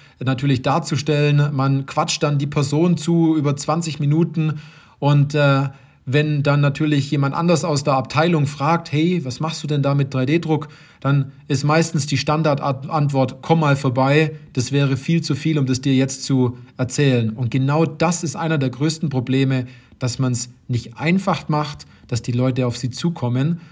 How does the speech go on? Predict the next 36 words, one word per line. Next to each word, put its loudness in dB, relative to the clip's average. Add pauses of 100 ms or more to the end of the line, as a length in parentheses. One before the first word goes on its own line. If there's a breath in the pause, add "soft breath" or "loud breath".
(240 loud breath)
und 0
dass 0
sie 2
nicht 0
die 0
Attitude 0
haben, 0 (220 loud breath)
vielleicht -2
Gegenfragen 0
zu -4
stellen. 0 (360 loud breath)
Ähm, 2 (320 loud breath)
und 0
der -4
andere 0
Punkt -2
ist -4
auch, 0 (260 loud breath)
dass -2
sie 0
in 2
der 0
Kommunikation -2 (180 loud breath)
locker 0
auf -6
den -2
Punkt -2
kommen, -2 (340 loud breath)
äh, 0 (120)
in -2
der 2
Hinsicht, 0 (280 loud breath)
dass 0
sie -2
genau 2
sagen, 0